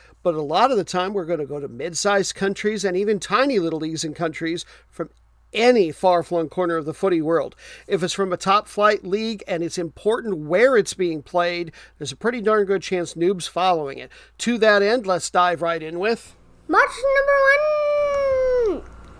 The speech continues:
Speaker 2: Hello again, Person Noob here. Dad thought this would be a great match for me to handle because, being only nine, I'm a small person. And our first match comes from the smallest country in the world. It's a Saturday, Saturday game, and we're headed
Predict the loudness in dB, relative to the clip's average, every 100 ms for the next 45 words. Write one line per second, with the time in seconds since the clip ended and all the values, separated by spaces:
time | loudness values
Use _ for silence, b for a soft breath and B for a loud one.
0 | -6 2 2 2 -4 -6 -8 -8 -8 -4
1 | -4 -4 -6 -8 -8 B B -2 0 2
2 | 2 0 -2 -2 -2 -2 -4 -4 0 0
3 | 0 -6 -6 -6 -6 -8 -8 -10 -12 -14
4 | -8 -6 -6 -6 -6 -4 0 0 0 -4
5 | -8 -10 -10 -8 -8 -6 -8 -8 -14 -18
6 | B B B B -4 -2 -2 -4 -2 0
7 | -2 -6 -12 -16 -20 -20 -8 -6 -4 -4
8 | -4 -6 -4 -2 -2 -2 -2 -2 -4 -4
9 | -4 -4 -8 -14 -20 -20 -20 -12 -8 -6
10 | -2 -2 -2 -4 -6 -10 B B B -20
11 | -20 -20 -20 -20 -20 -20 -20 -20 -20 -20
12 | -2 -2 0 -2 -2 -4 -8 -10 -14 -18
13 | -20 -20 -12 -8 -4 -4 -4 -6 -6 -2
14 | -2